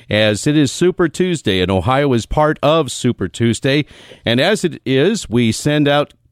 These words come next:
uh, surveys to candidates running for Congress, for those running for the Ohio House, for those running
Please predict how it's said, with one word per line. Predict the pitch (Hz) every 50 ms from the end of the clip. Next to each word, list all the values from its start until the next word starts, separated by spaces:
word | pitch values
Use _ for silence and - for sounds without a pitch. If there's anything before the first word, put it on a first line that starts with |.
| _ _ -
uh, | 123 120
surveys | - - 220 240 233 147 123 101 92 92 90 -
to | - - 127
candidates | 107 - 151 147 143 143 139 139 139 135 - -
running | 139 139 143 147 147
for | - - - 151 151 -
Congress, | - - - 185 185 175 113 87 76 71 - - - - - - - - _
for | - 147 139
those | 151 170 165 - -
running | 175 180 180 175
for | - - 175
the | 165 170
Ohio | 165 156 131 170 170 180 175 160
House, | 139 180 175 156 98 82 - -
for | - 110
those | 101 123 139 151 139 - -
running | 139 151 160 156 139 123 120